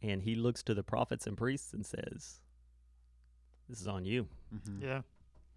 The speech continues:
Speaker 3: Which is ultimately a contrast even with the great shepherd, the good shepherd
Speaker 2: Hmm.
Speaker 1: Right.
Speaker 3: John talks about.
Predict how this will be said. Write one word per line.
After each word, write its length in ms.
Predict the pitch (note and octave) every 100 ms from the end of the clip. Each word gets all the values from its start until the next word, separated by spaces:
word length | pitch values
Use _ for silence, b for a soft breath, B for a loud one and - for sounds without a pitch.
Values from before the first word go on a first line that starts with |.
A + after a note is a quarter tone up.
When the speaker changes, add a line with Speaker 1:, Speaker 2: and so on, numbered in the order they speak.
| - -
Speaker 3:
Which 140 | D#3+
is 140 | E3+ D#3
ultimately 480 | E3+ D#3 C#3+ C3
a 80 | B2
contrast 600 | - B2+ C3 A#2+ A2 A2
even 200 | B2 A#2
with 140 | A2+ G#2+
the 80 | G#2+
great 300 | A#2 A#2 A2+
shepherd, 400 | A#2 G#2 A2 G#2
the 40 |
good 220 | G#2 A#2
shepherd 520 | - A2 - A#2+ A2 - _ -
Speaker 2:
Hmm. 100 | A#2
Speaker 1:
Right. 320 | G#2+ A#2 -
Speaker 3:
John 240 | - A2+ A2+
talks 300 | A2 G#2 -
about. 240 | A2 A2